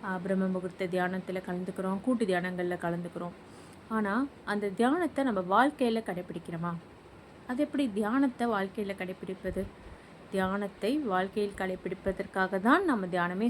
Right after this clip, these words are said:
செய்றோம். இதை தான் நம்ம குருஜி எப்பொழுதுமே வாழ்க்கையில தியானத்தை சேர்த்து கொண்டு போங்க. தியானத்தையும் வாழ்க்கையும் ஈக்குவலா எடுத்துட்டு போகணும். ஆ,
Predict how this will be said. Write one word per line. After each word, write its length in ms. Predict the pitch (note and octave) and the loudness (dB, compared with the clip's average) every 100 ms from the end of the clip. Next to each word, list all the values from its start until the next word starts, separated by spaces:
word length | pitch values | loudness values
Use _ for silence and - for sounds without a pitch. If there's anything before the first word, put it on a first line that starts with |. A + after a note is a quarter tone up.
| A#3+ | 0
செய்றோம். 320 | E3 E3+ F3 - - - - - - - - - | 0 0 -2 -8 -20 -20 -20 -20 -20 -20 -10 2
இதை 160 | B3+ | 4
தான் 160 | C#4 C#4+ | 6 6
நம்ம 160 | B3+ | 6
குருஜி 320 | G3 G3 G3 G#3 | 4 0 0 -2
எப்பொழுதுமே 600 | F#3+ A#3 A3 F#3+ G#3 B3 - - - - F#3 | 0 2 2 0 -2 -4 -10 -20 -20 -14 2
வாழ்க்கையில 800 | G3+ A3+ C4+ - C4+ A#3+ B3 E4 - - - - - - - - - F3+ | 6 8 6 2 2 4 0 -4 -8 -20 -20 -20 -20 -20 -20 -20 -14 2
தியானத்தை 680 | G#3 G#3 A#3+ B3 A#3+ C#4 E4 - - - - - - - - - - - - | 4 6 6 4 2 0 0 -2 -18 -12 -12 -14 -18 -20 -20 -20 -20 -20 -16
சேர்த்து 540 | - - D4+ F4 - - | -8 2 4 4 2 0
கொண்டு 220 | G3 F#3+ | 2 0
போங்க. 340 | F#3 F3+ F3+ - - - - - - - - - - - - F#3 | 0 0 0 -6 -18 -20 -20 -20 -20 -20 -20 -20 -20 -20 -14 0
தியானத்தையும் 720 | A3 A3 A#3+ B3 - B3+ F#4 | 4 4 4 2 0 -2 0
வாழ்க்கையும் 600 | C4+ G3+ G#3 A#3+ D#4+ C4 | 0 0 -2 -4 -2 -2
ஈக்குவலா 540 | A#3 C#4+ - C4+ B3 D4+ | -2 -4 -2 0 2 2
எடுத்துட்டு 360 | G#3+ - - | 0 -4 -8
போகணும். 220 | - E3 E3+ - - - - - - - - - A3+ | -4 -4 -6 -16 -20 -20 -20 -18 -18 -18 -18 -10 2
ஆ, 480 | G3 F#3+ F#3+ F#3+ | 4 6 6 4